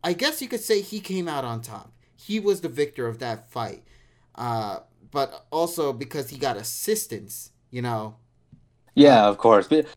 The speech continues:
Speaker 2: because, um, I believe Rekka was going to combust the entire place, just like, um,
Speaker 1: And himself,
Speaker 2: you know,
Speaker 1: yeah.
Speaker 2: and himself, yeah. So, you know, Shinra was trying to stop it from doing so, only for him to, you know,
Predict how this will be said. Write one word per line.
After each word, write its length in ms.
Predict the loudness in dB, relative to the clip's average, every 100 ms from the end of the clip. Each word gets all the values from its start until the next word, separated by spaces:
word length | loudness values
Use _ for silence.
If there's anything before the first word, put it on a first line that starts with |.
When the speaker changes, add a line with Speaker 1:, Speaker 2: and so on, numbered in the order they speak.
| 2
Speaker 2:
because, 340 | 6 8 8
um, 160 | 6 6
I 100 | 4
believe 340 | 2 2 0 -2
Rekka 580 | 0 4 4 6 4 6
was 180 | 4 2
going 220 | 0 0
to 220 | 2 0
combust 420 | 0 2 2 2
the 140 | -2 -4
entire 360 | 0 2 2 0
place, 380 | 0 0 2
just 220 | 0 0 0
like, 260 | 0 0
um, 240 | -4 -2 -2
Speaker 1:
And 100 | -2
himself, 380 | -4 -4 -2 2
Speaker 2:
you 60 |
know, 120 | 2
Speaker 1:
yeah. 240 | 2 -4 -10 -18 _ _ -8 0
Speaker 2:
and 120 | 0
himself, 440 | 0 4 4 4 4
yeah. 340 | 4 4 0
So, 320 | 0 4 4
you 120 | 4 0
know, 80 |
Shinra 280 | 4 4 6
was 160 | 4 4
trying 180 | 2 2
to 60 |
stop 240 | 2 0 2
it 80 |
from 160 | -2 0
doing 280 | 2 2 2
so, 140 | 0 0
only 260 | 0 -2
for 140 | -4 -4
him 300 | -4 -4 -8 -4
to, 100 | -2
you 240 | -2 -2
know, 300 | -2 -2